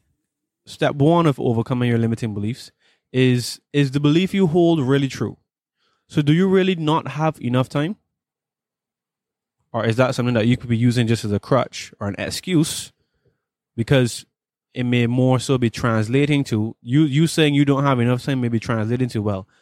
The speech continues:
I don't want to make the effort to free up my time or plan my time more effectively so that I can have enough time for other things." Um, "You don't need a schedule." Is that really the truth?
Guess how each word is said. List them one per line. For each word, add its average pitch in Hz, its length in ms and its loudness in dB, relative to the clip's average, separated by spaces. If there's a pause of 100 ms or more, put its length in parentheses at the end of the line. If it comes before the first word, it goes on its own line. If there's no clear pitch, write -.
(480)
I 156 80 2
don't 156 200 4
want 135 160 2
to - 20 -2
make 135 140 -2
the 127 140 -4
effort 131 280 -2
to 127 80 -6
free 127 300 0
up 117 80 -2
my 131 140 0
time 120 400 -2 (180)
or 107 180 -2
plan 127 280 0
my 123 100 2
time 120 200 0
more 113 120 4
effectively 113 480 0
so 117 180 2
that 104 160 0
I 120 120 0
can 104 280 -6 (360)
have 101 280 -6
enough 101 240 0
time 156 260 0
for 117 120 -2
other 98 240 -6
things." - 420 -14 (880)
Um, 98 540 -4
"You 113 120 0
don't 123 140 4
need 123 120 2
a 123 40 4
schedule." 131 640 0 (300)
Is 151 160 -4
that 185 160 -2
really 147 320 0
the 151 100 0
truth? 170 400 -4